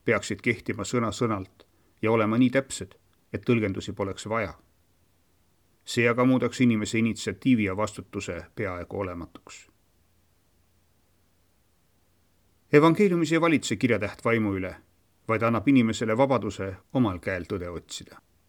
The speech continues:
See vabadus ongi inimese kõige suurem väljakutse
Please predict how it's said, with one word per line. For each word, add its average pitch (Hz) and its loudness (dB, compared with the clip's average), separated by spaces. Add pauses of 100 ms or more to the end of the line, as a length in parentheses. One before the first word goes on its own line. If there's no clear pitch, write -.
(1200)
See 123 0
vabadus 127 -2
ongi 98 0
inimese 92 -4 (180)
kõige 117 -2
suurem 104 -4
väljakutse 90 -6